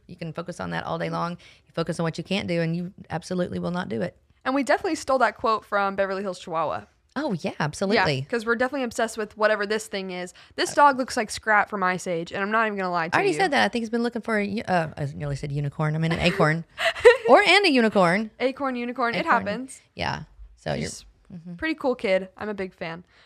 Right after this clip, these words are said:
Speaker 2: Okay, cool. I love your six-word testimony. What is your go-to coffee order, Mom?
Speaker 1: Uh, lately, it's been chai tea.
Speaker 2: What?
Speaker 1: Mm-hmm.
Speaker 2: Okay, I don't even know you.
Speaker 1: I know. It's like you don't know me.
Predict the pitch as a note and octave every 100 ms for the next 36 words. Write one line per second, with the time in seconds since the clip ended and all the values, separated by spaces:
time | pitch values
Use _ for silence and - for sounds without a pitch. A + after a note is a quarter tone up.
0 | _ A#3 A#3 A3+ B3 - G#3 G#3+ A3+ A3+
1 | A3+ G3+ G3 F#3+ F3+ G3+ B3 F#4 G4 E4
2 | A3+ A#3+ B3 B3 C4 A#3+ A#3+ A3+ - G3
3 | F#3 F3 F3 E3+ F3 F3 _ _ _ _
4 | _ D#3+ D#3+ D#3+ C#4+ G#4 G4+ - A3 F#3
5 | G3+ F3+ - - E3+ _ _ _ G3 F3
6 | F#3 F3+ C4+ - - E3+ D#3+ E3+ F3 C#4+
7 | B3 A3 B3 C4 A#3 A3 D4 E3 - D#3+
8 | D#3+ D#3 C#3 D3+ D#3 D3+ - C#3 C#3+